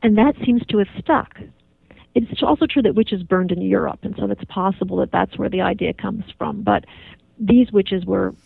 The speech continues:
were all of them, unfortunately, hanged publicly at, at executions that were extremely well attended, the idea being, of course, um,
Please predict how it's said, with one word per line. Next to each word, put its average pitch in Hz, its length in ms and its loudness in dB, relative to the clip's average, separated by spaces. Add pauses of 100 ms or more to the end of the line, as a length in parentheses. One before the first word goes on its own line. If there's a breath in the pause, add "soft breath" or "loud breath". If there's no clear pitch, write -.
(140)
were 185 220 2
all 190 260 0
of 180 40 -4
them, 190 160 -4
unfortunately, 185 540 -8
hanged 190 580 -6 (540)
publicly 240 640 0
at, 233 160 -4 (100)
at 208 120 -2
executions 196 560 -4
that - 100 -2
were 202 80 0
extremely 190 460 -4
well 190 180 -2
attended, 202 520 2
the 180 100 4
idea 180 320 0
being, 185 240 -4
of - 100 -8
course, - 320 -6 (500 soft breath)
um, 208 440 -4